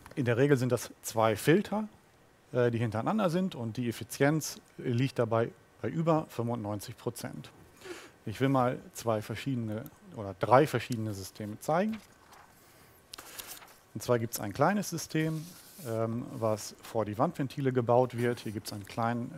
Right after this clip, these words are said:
Ventilator, äh, der dann die Luft durch die, äh, Filter in den Stall drückt. Äh, das kann man dann auch nachrüsten.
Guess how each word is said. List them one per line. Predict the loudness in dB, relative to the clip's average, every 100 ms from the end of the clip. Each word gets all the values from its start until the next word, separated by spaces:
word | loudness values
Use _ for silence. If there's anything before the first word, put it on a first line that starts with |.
| -6
Ventilator, | -8 0 4 4 2 -2 -2 -4 -12 -18 -18 -18 -12
äh, | -2 2
der | 4
dann | 4 2 -2 -4
die | -6 -2
Luft | 0 -2 -6 -16 -20 -20 -6
durch | -2 -2 -4
die, | -4 -2 -4 -10 _ _ -18 -6
äh, | -4
Filter | -2 -2 -2 -4
in |
den | -6
Stall | -6 -2 0
drückt. | 0 -4 -6 -12 -20 -20 _ -20 -20 -20 -20 -16 -6
Äh, | -4
das | -4 -4
kann | -2
man | -2
dann | -4
auch | -6 0
nachrüsten. | 2 2 0 -6 -6 -8 -8